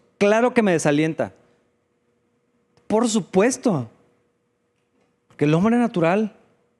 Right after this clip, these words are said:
ser tolerante con otros, ser humilde, ser paciente. El problema es que algunos leen esto solamente como algo que las personas tenemos que hacer,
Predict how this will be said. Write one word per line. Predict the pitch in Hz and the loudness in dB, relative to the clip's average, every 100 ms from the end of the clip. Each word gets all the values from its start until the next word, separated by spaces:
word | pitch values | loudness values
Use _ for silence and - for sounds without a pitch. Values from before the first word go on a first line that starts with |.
| _ | _
ser | 127 139 | -6 -2
tolerante | 202 202 185 185 214 | 0 0 0 -2 -6
con | 175 | -8
otros, | 180 190 | -8 -12
ser | - - 120 | -10 -6 -2
humilde, | 170 190 180 180 | 0 0 -2 -4
ser | 170 156 | -6 -4
paciente. | 175 175 175 175 202 - - _ _ _ _ _ _ _ _ _ _ _ _ _ _ _ - | -4 -4 -8 -6 -8 -10 -20 _ _ _ _ _ _ _ _ _ _ _ _ _ _ _ -12
El | 131 | -6
problema | 139 135 202 185 151 _ _ _ _ _ _ _ _ _ _ _ _ _ | -2 -2 0 -2 -4 _ _ _ _ _ _ _ _ _ _ _ _ _
es | 135 - | -8 -2
que | 165 160 - - | -2 -2 -8 -6
algunos | 135 143 156 160 156 - | -2 0 0 0 -4 -4
leen | 139 151 156 | -2 0 0
esto | 170 160 | 0 -4
solamente | - 156 165 160 151 170 | -2 0 0 0 -2 -2
como | 143 135 | 0 0
algo | 135 147 | 0 -2
que | 147 | -2
las | 135 | -2
personas | - 123 147 156 156 - | -4 -4 -2 0 -2 -2
tenemos | 151 175 190 | 0 2 0
que | - | -2
hacer, | 131 107 | -4 -6